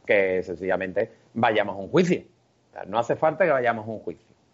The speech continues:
Hemos tenido antes una conversación muy interesante y hemos dicho los dos y hemos quedado que frente a,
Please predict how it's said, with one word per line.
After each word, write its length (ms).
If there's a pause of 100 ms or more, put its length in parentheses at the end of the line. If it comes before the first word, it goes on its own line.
(480)
Hemos 280
tenido 340
antes 200
una 140
conversación 460 (160)
muy 160
interesante 840
y 100
hemos 200
dicho 360
los 200
dos 200
y 40
hemos 160
quedado 180
que 100
frente 480
a, 420